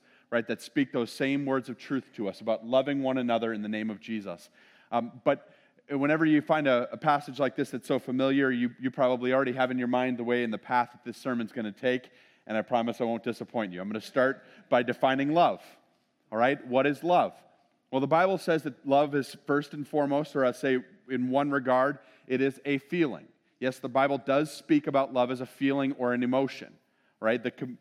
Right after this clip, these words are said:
the, the feeling that you have when you, when you met your significant other, right? When you met the person, maybe who became your husband or your wife, when you, when you met your first child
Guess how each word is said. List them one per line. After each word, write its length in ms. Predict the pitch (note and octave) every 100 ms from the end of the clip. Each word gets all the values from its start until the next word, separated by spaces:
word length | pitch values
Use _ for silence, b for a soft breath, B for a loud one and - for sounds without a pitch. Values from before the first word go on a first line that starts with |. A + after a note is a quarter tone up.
| B B
the, 200 | B2+ A#2 A2+
the 80 |
feeling 380 | A#2+ D3+ D#3 D3+
that 160 | C#3+ B2+
you 80 | B2+
have 440 | - C3+ C3+ B2+
when 200 | C3 B2+
you, 220 | B2 A#2+ B B
when 120 | A#2+
you 80 | B2
met 280 | C3 C#3 C3
your 100 | A#2+
significant 560 | - B2 B2+ A2 A#2
other, 260 | - A2 E2 - _ _ _ _ -
right? 100 | A2
When 140 | A#2+
you 80 | B2
met 420 | B2 B2 - - -
the 60 | A#2
person, 340 | C3+ A#2+ B2
maybe 180 | B2+ B2+
who 80 | A#2+
became 380 | G#2+ C#3 B2
your 100 | B2
husband 300 | A2+ A#2+ B2
or 20 | A2
your 140 | G#2+
wife, 320 | A2 G#2 F#2+
when 120 | A#2
you, 200 | A2+ A2+ - b b
when 120 | - C3
you 140 | B2+
met 380 | C3 C#3 C3+ -
your 240 | B2 A#2+ A2+
first 580 | - C#3+ C#3 - _ -
child 480 | E3 C3 A2 E2